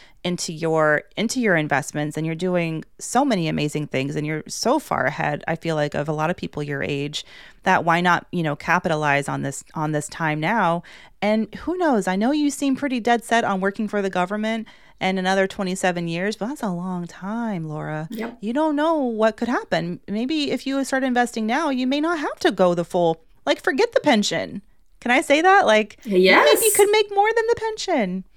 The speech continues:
Speaker 2: A
Speaker 1: And I'm
Speaker 2: hundred
Speaker 1: kinda talking to my
Speaker 2: percent.
Speaker 1: husband right now because he works for the government and he loves to say he has a pension. And I'm like,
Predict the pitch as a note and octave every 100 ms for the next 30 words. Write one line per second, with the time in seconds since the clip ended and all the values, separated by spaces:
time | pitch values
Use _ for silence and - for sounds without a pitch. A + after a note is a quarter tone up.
0 | _ A#3+ B3+ C4+ D4+ D#4+ F4 F#4+ E4+ C5
1 | F4 E4 E4 D#4+ E4 F4+ D#4 B3 A3 G3+
2 | A3 A#3 C4+ C#4 - C4 C4+ C#4 C#4+ B3
3 | G#3 A#3 A#3+ A3+ B3 A#3+ B3 B3+ B3 A#3+
4 | A#3+ A#3 B3 B3 A#3+ G3+ F#3+ G3 G3 F#3+